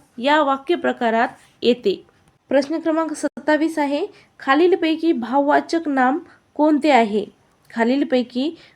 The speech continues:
भाववाचक नाम कोणते आहे? तर उत्तर आहे ऑप्शन क्रमांक तीन बघा, गरिबी. ऑप्शन क्रमांक तीन बघा, गरिबी हे भाववाचक नाम आहे.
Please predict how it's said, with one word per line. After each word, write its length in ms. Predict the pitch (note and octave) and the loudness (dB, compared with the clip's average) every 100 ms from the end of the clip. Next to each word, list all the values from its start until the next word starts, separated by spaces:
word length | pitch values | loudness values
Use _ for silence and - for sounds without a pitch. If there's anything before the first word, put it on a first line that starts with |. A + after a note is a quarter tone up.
| - | -8
भाववाचक 680 | A3+ B3 C#4+ D4+ D#4 F4+ F4+ | -2 2 4 2 2 -2 -2
नाम 320 | C#4 B3+ C#4+ F4+ _ - | 0 0 0 -6 _ -2
कोणते 340 | D4 D4 F4 | 0 2 2
आहे? 380 | D#4 C4 B3+ D4 - - _ - | 2 2 0 -2 -6 -20 _ -2
तर 160 | C#4 C#4+ - _ _ - | 0 -2 -6 _ _ -6
उत्तर 320 | C4 - E4+ | -4 2 4
आहे 360 | D#4 D4 D4+ F4 _ _ _ | 4 4 0 -4 _ _ _
ऑप्शन 400 | - A#3+ - E4 | -2 -2 0 -2
क्रमांक 420 | C#4 C#4+ D4 C#4 C#4 D4 G4+ - | -2 0 0 -2 -2 -2 -4 -8
तीन 240 | C4+ D#4 | -4 0
बघा, 260 | D4+ C4+ D4 | 0 0 -2
गरिबी. 540 | A#3 C4 C4+ A3 A3 A3 _ _ _ _ _ _ _ - | 2 2 2 0 -4 -8 _ _ _ _ _ _ _ -6
ऑप्शन 320 | A#3 - C#4+ | -6 -4 -6
क्रमांक 340 | B3+ B3+ B3+ C4 | -4 -4 -2 -4
तीन 340 | C4+ B3+ C4+ | -4 -4 -2
बघा, 260 | B3 A#3+ B3+ - - - A3 | -2 -2 -4 -8 -20 -10 -2
गरिबी 500 | C4+ D4+ C#4 C4 C#4 C#4 _ _ | 0 2 0 0 -4 -8 _ _
हे 400 | C4+ C4 C#4+ - _ _ _ A3+ | -2 -2 -2 -8 _ _ _ -8
भाववाचक 680 | A#3+ C4+ D4 D4+ D4+ E4+ D4 | -2 0 2 0 0 -4 -2
नाम 280 | B3 B3 F4 _ _ _ - | -2 -2 -6 _ _ _ -6
आहे. 300 | A#3 G3+ | -4 -4